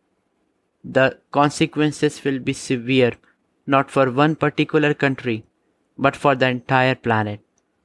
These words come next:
So in order to make a significant progress,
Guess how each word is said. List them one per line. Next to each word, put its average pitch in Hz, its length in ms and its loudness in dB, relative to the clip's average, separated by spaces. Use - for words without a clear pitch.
So - 160 -2
in 139 160 2
order 165 340 2
to 160 120 0
make 147 340 0
a 143 120 -2
significant 151 760 -2
progress, 120 560 -2